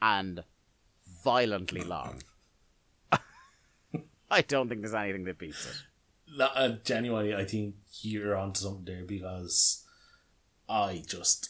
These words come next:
Speaker 2: I never want to see Lex Luger wrestle again after this.
Speaker 1: Not that I was fucking chomping at the bit to see him wrestle before this, but yeah, correct.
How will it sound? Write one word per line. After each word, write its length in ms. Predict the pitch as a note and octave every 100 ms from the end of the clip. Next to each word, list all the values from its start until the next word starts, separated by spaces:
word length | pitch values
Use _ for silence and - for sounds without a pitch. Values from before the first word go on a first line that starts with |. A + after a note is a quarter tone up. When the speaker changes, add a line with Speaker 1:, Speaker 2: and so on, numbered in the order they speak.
| -
Speaker 2:
I 120 | G#2+ G#2+
never 420 | G2 F2+ F2+ F2
want 180 | F#2 F#2+
to 60 |
see 180 | - F#2
Lex 280 | E2+ - G2+
Luger 220 | F#2 F2+
wrestle 280 | F2 - F#2
again 200 | F#2 F#2
after 240 | F2+ F#2+
this. 320 | F#2+ - - - _ _ _ _ _ _ _ _ _ _ _ _ _ _ _ _ _ -
Speaker 1:
Not 200 | D#3 E3
that 120 | B2
I 100 | A2
was 240 | G2+ F#2
fucking 340 | - A#2+ G#2 F2
chomping 340 | A#2 G#2+ F#2
at 80 | E2+
the 60 | F2+
bit 180 | A2
to 60 | F#2+
see 140 | G#2
him 100 | F#2+ F#2+
wrestle 280 | G2+ G2
before 400 | E2 - B2 C#3
this, 240 | G#2 F#2 F2+
but 220 | G2+ F2+
yeah, 180 | A2+ F#2
correct. 540 | - A2 G2 - -